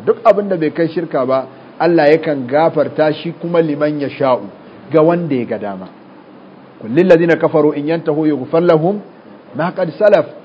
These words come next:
wa in ya'udu faqad madad sunnatul awwal." Kaga Allah maɗaukakin sarki yace ka gaya ma waɗanda sun ka kafirta, in dai sun ka, sun bar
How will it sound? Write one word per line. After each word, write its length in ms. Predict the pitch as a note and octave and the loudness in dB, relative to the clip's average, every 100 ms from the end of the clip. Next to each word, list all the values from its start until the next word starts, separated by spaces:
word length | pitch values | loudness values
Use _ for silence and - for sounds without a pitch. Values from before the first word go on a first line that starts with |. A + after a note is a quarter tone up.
| - C3+ | -8 -2
wa 100 | E3 | 0
in 120 | F3+ | 2
ya'udu 320 | D#3 D#3+ D#3 - | 2 0 -4 -4
faqad 260 | C#3 D3+ D3 | -8 -8 -6
madad 300 | C3+ D3 E3+ - - - - | -2 -2 -2 -10 -20 -20 -12
sunnatul 400 | B2+ C3+ C3 A2 | -6 -6 -8 -12
awwal." 240 | G#2+ G2 F#2 - | -12 -14 -16 -2
Kaga 220 | E3+ F3 | 0 2
Allah 240 | G#3 G3 F3+ | 2 0 0
maɗaukakin 380 | F3 E3 F3+ E3+ | -6 -6 -8 -6
sarki 280 | F3 E3 | -6 -2
yace 220 | F#3+ F#3+ F3 | -2 -2 -4
ka 80 | D#3 | -4
gaya 480 | C#3 E3 G3+ F#3+ D#3+ | 0 4 6 6 4
ma 260 | C3 C3 A#2+ - - - | 0 -2 -4 -8 -20 -4
waɗanda 400 | D#3 F#3 F3+ D#3 C#3+ | -2 0 0 -2 -6
sun 140 | E3 D#3+ | -8 -8
ka 100 | D3 | -6
kafirta, 460 | C3+ B2 D#3+ D#3+ D#3+ | -4 -4 -6 -6 -4
in 160 | C4+ C4+ | -4 2
dai 140 | C4 - | 2 2
sun 160 | A#3+ G#3+ | -4 -2
ka, 300 | A#3 A3 F#3+ | -2 -2 0
sun 200 | G#3+ | -2
bar 140 | G3+ | 4